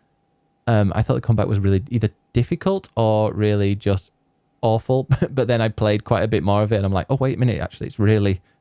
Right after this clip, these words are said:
complex, and I've just been playing it wrong." And yeah, that, and Thirteen Sentinels in itself is just gorgeous. It's like a, a painting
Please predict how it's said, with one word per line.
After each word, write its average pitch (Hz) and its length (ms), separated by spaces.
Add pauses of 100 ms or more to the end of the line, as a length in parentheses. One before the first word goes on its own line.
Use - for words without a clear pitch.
complex, 123 480
and 104 80
I've 98 60
just 98 120
been 104 120
playing 98 260
it 92 100
wrong." 107 300 (500)
And 101 400 (1300)
yeah, 104 160
that, 107 340
and 107 200
Thirteen 98 240
Sentinels - 500 (300)
in - 80
itself - 400
is - 80
just - 220 (420)
gorgeous. 85 480
It's - 80
like 87 160
a, - 260 (540)
a - 40
painting 90 540